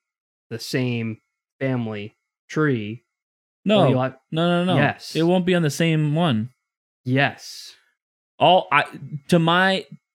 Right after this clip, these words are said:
Speaker 1: I'm
Speaker 2: what
Speaker 1: telling
Speaker 2: I
Speaker 1: you, no,
Speaker 2: what
Speaker 1: I know. I'm telling you how it works.
Speaker 2: What I understood is
Speaker 1: The
Speaker 2: they're gonna have all the same attachments if it's on the same platform.
Speaker 1: No, you can use all of the attachments on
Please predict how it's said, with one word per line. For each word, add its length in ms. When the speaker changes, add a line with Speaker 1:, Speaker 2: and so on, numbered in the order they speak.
Speaker 1:
I'm 120
Speaker 2:
what 100
Speaker 1:
telling 240
Speaker 2:
I 220
Speaker 1:
you, 140
no, 140
Speaker 2:
what 80
Speaker 1:
I 100
know. 180
I'm 140
telling 340
you 100
how 240
it 60
works. 600
Speaker 2:
What 180
I 160
understood 420
is 120
Speaker 1:
The 20
Speaker 2:
they're 100
gonna 200
have 180
all 100
the 120
same 180
attachments 520
if 100
it's 120
on 140
the 80
same 220
platform. 480
Speaker 1:
No, 40
you 120
can 260
use 800
all 240
of 120
the 120
attachments 760
on 300